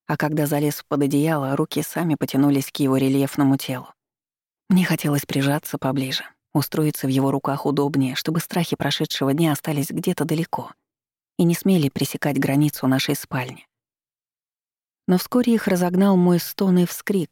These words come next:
когда Эльдару надоело терпеть мои притирки. Он оставил меня беспомощно взирать на него снизу, пока сжимал мои бедра жесткими пальцами и возвращал себе раз за разом. Эльдар превращал меня в какую-то похотливую самку.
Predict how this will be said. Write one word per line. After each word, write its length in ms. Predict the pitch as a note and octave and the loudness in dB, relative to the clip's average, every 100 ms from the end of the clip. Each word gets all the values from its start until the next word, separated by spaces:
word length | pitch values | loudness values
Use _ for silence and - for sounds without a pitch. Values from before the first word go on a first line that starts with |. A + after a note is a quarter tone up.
| - | -6
когда 260 | C3 C3 C3 | -2 0 2
Эльдару 420 | C3+ C#3+ D3+ C#3 | 2 2 2 4
надоело 500 | C#3 C#3+ D3+ D#3 C#3+ | 4 2 2 2 0
терпеть 380 | C#3+ - C#3 C3+ | -2 -2 -2 0
мои 220 | C3 C3 | 0 0
притирки. 580 | C#3+ C#3+ C3+ - - - _ _ _ - | -2 -2 -6 -8 -12 -16 _ _ _ 2
Он 160 | F#3+ | 4
оставил 400 | F3+ - F3 F3 | 2 2 2 4
меня 260 | E3 D#3+ D#3 | 4 4 4
беспомощно 640 | D3 - F3+ F3+ E3 D#3 C#3+ | 2 -2 0 0 2 2 2
взирать 360 | C#3 C#3+ C#3+ | 2 0 0
на 40 | C#3 | 2
него 260 | C#3 C#3+ | 2 2
снизу, 440 | D#3 - F3 C3 - _ _ | 0 2 2 2 -4 _ _
пока 280 | D#3 - C#3 | -6 -2 -2
сжимал 360 | C3+ C#3+ C#3 C#3 | 2 2 2 2
мои 220 | C3+ C3+ | 2 2
бедра 380 | D3 D#3 C#3 C3 | 2 0 0 0
жесткими 420 | C3+ - C#3 C3+ | -2 0 0 2
пальцами 580 | C3+ B2+ - D3+ - - _ - | 0 -4 -6 -6 -6 -10 _ 0
и 80 | F3 | 2
возвращал 580 | D#3+ D3 D3+ - E3+ | 2 0 0 0 0
себе 400 | D3 - E3 E3+ | 0 -2 0 2
раз 200 | C#3 C#3+ | 2 0
за 240 | C#3 C#3+ C#3+ | 0 0 0
разом. 360 | C3+ B2+ B2+ - _ _ _ _ _ _ _ - | -2 -4 -10 -14 _ _ _ _ _ _ _ -2
Эльдар 320 | F#3 F#3+ F3+ | 0 0 0
превращал 540 | - D#3 D3+ - E3 | -2 0 0 0 2
меня 200 | D#3 D#3+ D3+ | 4 4 2
в 60 | |
какую-то 420 | E3 - G3 F3 | -2 0 0 0
похотливую 640 | - D#3 E3 F3 E3 E3 E3+ | -2 -2 -2 0 2 2 0
самку. 500 | - B2+ C3 - | -2 -4 -6 -10